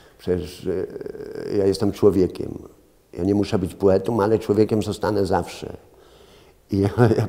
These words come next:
piszę to, co akurat czym żyję, a nie to, co, co wy mi powiecie, co wy chcecie, co,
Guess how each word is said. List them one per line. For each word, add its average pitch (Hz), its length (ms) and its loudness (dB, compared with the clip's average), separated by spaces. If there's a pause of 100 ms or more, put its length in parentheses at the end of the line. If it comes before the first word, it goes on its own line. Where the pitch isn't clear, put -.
piszę 123 280 0
to, 127 200 2
co 123 280 2
akurat 120 380 2
czym 113 220 -2
żyję, 95 420 2
a - 80 -2
nie 107 180 0
to, 110 140 -4
co, 101 280 -2
co 98 140 -2
wy 104 100 0
mi 104 160 2
powiecie, 107 520 0
co 110 140 -6
wy 98 120 0
chcecie, 117 500 0
co, 104 300 0